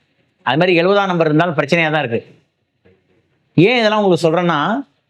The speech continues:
இந்த நம்பர்லாம் வண்டியிலேயே மொபைல் நம்பர் இருந்தா, உங்களுக்கு திருமணம் ஜாதகம் சரியா இருந்தாலும், பரிகாரம் பண்ணாலும், இந்த நம்பர் வேலை செய்யல. உங்களுக்கு அந்த நம்பர் இருந்துச்சுன்னா, உங்களுக்கு வழி விடாதுங்கிறேன்.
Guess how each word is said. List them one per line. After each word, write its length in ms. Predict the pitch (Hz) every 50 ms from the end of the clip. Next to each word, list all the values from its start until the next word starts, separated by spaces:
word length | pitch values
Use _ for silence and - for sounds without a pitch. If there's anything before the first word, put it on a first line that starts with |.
| _
இந்த 220 | - 180 180 190 175
நம்பர்லாம் 420 | 175 180 208 214 233 226 240 240
வண்டியிலேயே 420 | 214 196 202 202 226 214 214 226 220
மொபைல் 280 | 196 190 190 226 220
நம்பர் 220 | 208 196 190 202 214
இருந்தா, 180 | 220 214 240
உங்களுக்கு 260 | 214 190 185 160 156
திருமணம் 380 | - 226 240 240 247 240 226 185
ஜாதகம் 420 | 147 165 170 196 240 262 233 233
சரியா 240 | 190 196 185 196 220
இருந்தாலும், 280 | 214 202 208 220 220 175
பரிகாரம் 380 | 190 190 208 226 226 220 214
பண்ணாலும், 280 | 202 190 185 190 208 220
இந்த 140 | 208 190 165
நம்பர் 300 | 151 151 175 190 214 190
வேலை 240 | 170 180 208 220 165
செய்யல. 180 | 180 175 156 139
உங்களுக்கு 300 | 135 143 147 151 151 147
அந்த 120 | 143 147
நம்பர் 260 | 147 160 190 214 226
இருந்துச்சுன்னா, 240 | 202 185 175 190 220
உங்களுக்கு 520 | 214 190 175 165 147 147 143 127 - - -
வழி 200 | 147 165 196 208
விடாதுங்கிறேன். 480 | 175 165 175 175 170 156 139 113 -